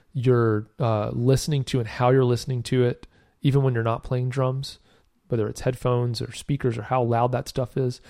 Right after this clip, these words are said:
Um, you need the volume a lot lower than you think you do, um, most of the time, and you can get hearing damage from a lot lower volumes than you think. And then protect your, your, your hands and your feet and your fingers and everything like that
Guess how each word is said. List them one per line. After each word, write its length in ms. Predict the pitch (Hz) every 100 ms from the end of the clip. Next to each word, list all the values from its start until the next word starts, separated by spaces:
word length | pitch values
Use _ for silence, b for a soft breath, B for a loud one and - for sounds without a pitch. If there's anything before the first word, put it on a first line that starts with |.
| B B B B
Um, 400 | 127 110 110 120 _ _ _ -
you 120 | 127
need 140 | 131
the 60 | 143
volume 260 | 135 139 127
a 40 |
lot 220 | 123 131
lower 220 | 131 123
than 140 | 117 113
you 60 |
think 260 | 110 120 107
you 60 | 107
do, 240 | 104 104 - b b b 170
um, 440 | 113 104 104 107
most 220 | 113 107
of 60 | 123
the 60 |
time, 400 | 110 113 107 107 -
and 280 | 113 110 - _ _ _
you 120 | 139 131
can 120 | 139
get 160 | 131 -
hearing 420 | 156 139 143 127
damage 360 | 120 107 113 -
from 80 | 120
a 60 |
lot 240 | 107 113 -
lower 200 | 120 113
volumes 340 | 107 104 104
than 100 | 107
you 100 | 104
think. 260 | 101 - 113 - _ B B B
And 140 | - 143
then 160 | 147
protect 460 | 139 147 - 202 -
your, 200 | 147 131
your, 220 | 156 135
your 420 | 131 127 117 110 - _ _ _ _
hands 380 | - 151 151 135
and 80 | 123
your 100 | 113
feet 360 | - 165 156
and 80 | 135
your 80 | 117
fingers 640 | - 160 151 135 131 120
and 100 | 120
everything 280 | 127 127 131
like 260 | 117 113
that 260 | - 117 -